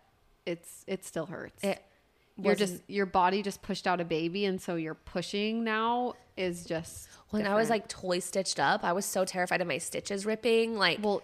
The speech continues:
Speaker 1: yeah. And I remember with Navy at the hospital, I had to, they made me go before I came home.
Speaker 2: Oh, I didn't.
Speaker 1: They didn't at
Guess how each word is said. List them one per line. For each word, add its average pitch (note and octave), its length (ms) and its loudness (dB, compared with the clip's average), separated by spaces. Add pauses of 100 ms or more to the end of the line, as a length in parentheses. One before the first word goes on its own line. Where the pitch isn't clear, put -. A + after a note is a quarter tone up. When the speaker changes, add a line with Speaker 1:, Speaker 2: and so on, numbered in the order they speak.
Speaker 1:
yeah. G#3 300 0
And G3 100 4
I G#3+ 60 4
remember A3+ 300 2
with B3 140 -2
Navy F#3 300 0
at F3+ 80 -2
the E3+ 60 -4
hospital, F3 420 -6
I G#3+ 60 -2
had F3+ 240 -4
to, E3+ 240 -4
they F3+ 100 -6
made F3+ 240 -4
me F3 140 -4
go D#3 240 -4
before F#3 260 -4
I E3 80 -4
came E3 220 -6
home. E3 260 -8
Speaker 2:
Oh, F3 120 2
I F3 120 4
didn't. E3 480 -2 (160)
Speaker 1:
They F#3+ 100 6
didn't G3 380 2
at E3+ 460 -2